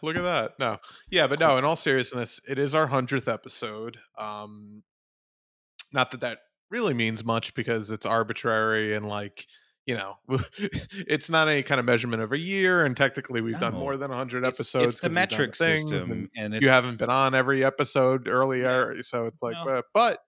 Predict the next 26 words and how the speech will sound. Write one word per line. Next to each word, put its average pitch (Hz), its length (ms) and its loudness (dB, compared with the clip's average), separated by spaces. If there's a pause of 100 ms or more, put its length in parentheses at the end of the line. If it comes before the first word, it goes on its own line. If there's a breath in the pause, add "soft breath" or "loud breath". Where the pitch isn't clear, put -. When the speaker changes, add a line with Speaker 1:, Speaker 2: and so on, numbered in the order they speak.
(240)
Speaker 1:
it's 165 120 -8
still 214 160 4
Speaker 2:
I - 20 4
w-, 143 200 0
Speaker 1:
co-, 143 80 -2
nice, 147 140 2
cool 156 240 -2
number 120 320 4
in 113 80 0
the 113 60 -4
podcast 113 600 -2
Speaker 2:
Yeah. - 60 -20
Speaker 1:
feed, 104 280 -12
so. 107 320 -8
Speaker 2:
I 110 140 2
was, 139 300 0
I 127 100 2
was 131 340 0
lying 113 320 2
in 98 160 -4
wait 87 300 -2
for - 200 -10
the 85 80 -12
perfect 92 380 -8
moment 87 300 -6
to, - 40 -8